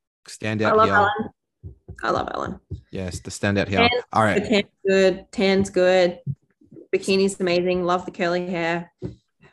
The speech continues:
Speaker 2: Yeah, I'm a big fan of Alan.
Speaker 1: Okay, so
Speaker 2: <laughs>
Speaker 1: I'm, I'm gonna, so I'm gonna say something on the podcast, right? Which, which is, which is so <laughs> funny but true. I'm just gonna say, say it because this is the, how it is. When the show was over, right,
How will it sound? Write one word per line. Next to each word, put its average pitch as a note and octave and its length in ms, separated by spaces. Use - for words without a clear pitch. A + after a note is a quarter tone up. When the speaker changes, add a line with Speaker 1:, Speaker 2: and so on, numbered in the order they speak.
Speaker 2:
Yeah, - 220
I'm G3 100
a G3+ 60
big F#3+ 200
fan C#3 200
of C3 60
Alan. B2+ 180
Speaker 1:
Okay, G#2+ 180
so A2+ 280
Speaker 2:
<laughs> - 40
Speaker 1:
I'm, A#2+ 320
I'm A#2 120
gonna, C3 280
so - 180
I'm A2 80
gonna C3 140
say A2 200
something G2 500
on F#2 100
the F2+ 60
podcast, F2 520
right? E2 280
Which, - 480
which - 220
is, - 400
which G2+ 220
is G#2 80
so G#2+ 220
<laughs> - 0
funny G2+ 500
but G2+ 180
true. G2+ 180
I'm G2 80
just F#2+ 100
gonna G2+ 100
say, F2 180
say F2+ 220
it D2+ 80
because F2+ 460
this F#2 180
is - 80
the, F#2+ 80
how F#2 200
it A2+ 60
is. E2 220
When C3 220
the E3 80
show C#3 260
was A2+ 160
over, G2+ 300
right, G2 320